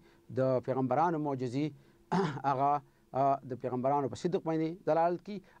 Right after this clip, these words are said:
او د الله په وجود باندې دلالت کوي. مثلا نبی صلی الله علیه وسلم وج-، په، آه، دغو ته، آه، د مکې مشرکانو، آه، <clears throat> د مکې خلکو ته دا پوښتنه وکړه، «که ته رښتیا پیغمبر یې، نو دا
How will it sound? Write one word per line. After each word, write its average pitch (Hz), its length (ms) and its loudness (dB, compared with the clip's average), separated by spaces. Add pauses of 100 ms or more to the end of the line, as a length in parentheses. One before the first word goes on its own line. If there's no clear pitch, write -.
(160)
او 160 160 2
د 147 140 -2
الله 151 280 0
په 147 140 -12
وجود 131 380 -4
باندې 143 340 0
دلالت 123 280 -2
کوي. 113 120 -10 (220)
مثلا 220 340 0 (240)
نبی 247 120 -4
صلی 240 180 -2
الله 214 340 -2
علیه 190 240 -2
وسلم 139 340 -4
وج-، 113 160 -8 (400)
په، 180 80 4
آه، 233 500 2
دغو 214 280 0
ته، 214 160 -6 (460)
آه، 190 440 0 (220)
د 175 40 0
مکې 196 420 0
مشرکانو، 175 720 -2 (380)
آه، 156 260 2
<clears throat> 165 340 -2
د 143 40 -10
مکې 147 280 -4
خلکو 156 460 -4 (340)
ته 151 80 -2
دا 160 260 2
پوښتنه 170 380 -2
وکړه، 151 280 2 (260)
«که 160 80 -2
ته 190 180 0 (220)
رښتیا 156 380 -2
پیغمبر 165 400 0
یې، 175 100 0 (280)
نو 151 120 -4
دا 165 180 2